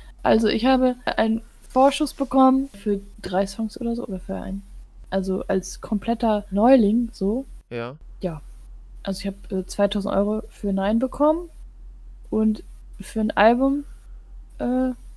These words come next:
Speaker 1: gibt's dann zehntausend, so. Äh, aber die,
Speaker 2: Okay.
Speaker 1: die Hälfte vorher, die Hälfte danach, so.
Speaker 2: Ja.
Speaker 1: Und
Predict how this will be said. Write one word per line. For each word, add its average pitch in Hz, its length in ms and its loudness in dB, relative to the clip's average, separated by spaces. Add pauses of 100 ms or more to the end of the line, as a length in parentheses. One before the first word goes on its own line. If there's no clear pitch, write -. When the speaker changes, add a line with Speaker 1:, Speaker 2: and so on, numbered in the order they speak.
(380)
Speaker 1:
gibt's 233 220 -4
dann 226 260 0 (840)
zehntausend, 180 760 -2
so. 170 220 -6 (840)
Äh, - 60 -10
aber 185 440 -2 (280)
die, - 60 -16
Speaker 2:
Okay. - 240 -2
Speaker 1:
die 202 80 0
Hälfte 214 300 -2
vorher, 247 320 0
die 196 200 -2
Hälfte 202 360 -4
danach, 196 500 -2
so. 302 300 0 (220)
Speaker 2:
Ja. 120 380 4 (880)
Speaker 1:
Und 233 680 4